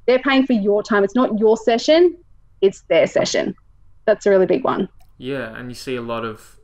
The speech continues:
Speaker 2: or you hear about a lot of coaches and trainers who will, uh,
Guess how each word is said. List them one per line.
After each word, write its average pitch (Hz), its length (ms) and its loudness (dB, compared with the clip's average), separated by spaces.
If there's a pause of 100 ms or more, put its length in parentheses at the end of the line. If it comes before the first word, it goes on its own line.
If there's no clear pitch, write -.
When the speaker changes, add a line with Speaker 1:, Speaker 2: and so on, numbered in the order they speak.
(140)
Speaker 2:
or 120 100 -16
you 107 100 -12
hear 123 300 -4
about 110 240 -6
a 107 60 -10
lot 107 140 -10
of 107 100 -16
coaches 113 360 -10
and 101 120 -16
trainers 113 420 -8
who 113 160 -10
will, 104 240 -8
uh, 98 320 -8